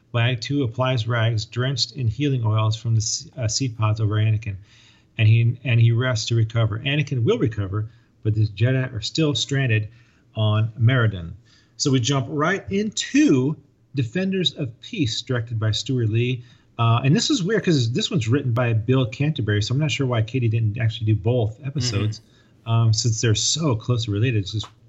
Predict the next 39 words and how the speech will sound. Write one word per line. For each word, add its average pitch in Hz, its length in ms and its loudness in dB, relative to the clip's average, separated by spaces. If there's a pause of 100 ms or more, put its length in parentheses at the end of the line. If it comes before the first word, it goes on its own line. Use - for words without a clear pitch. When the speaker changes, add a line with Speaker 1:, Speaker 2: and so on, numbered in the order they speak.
(460)
Speaker 1:
almost 110 300 -12
like 110 180 -6
part 113 180 -4
one 110 120 0
and 101 100 -4
part 104 180 -6
two. 117 180 0
But 117 160 2
in 156 100 4
any 190 180 2
event, 104 360 -2
Captain 208 360 0
Rex 123 260 0
spots - 460 -4 (140)
an 117 140 -4
H-shaped 147 600 -2
Trade 175 320 -2
Federation 151 580 -2 (300)
landing 147 340 2
craft 117 400 -6
flying 156 320 -2
Confederacy 127 640 -4
colors. 113 580 -4 (720)
He 147 120 0
radios 160 460 4
Bly 135 380 -2
that 113 140 -4
the - 60 -20
droid 127 280 -4
ship - 240 -6
is 113 120 -6
heading 113 220 0
their 110 120 0
way. 127 260 -4 (1000)
Bly 123 140 2
reports 143 460 0
to 135 100 -2
the 120 80 0
Jedi. 110 420 -2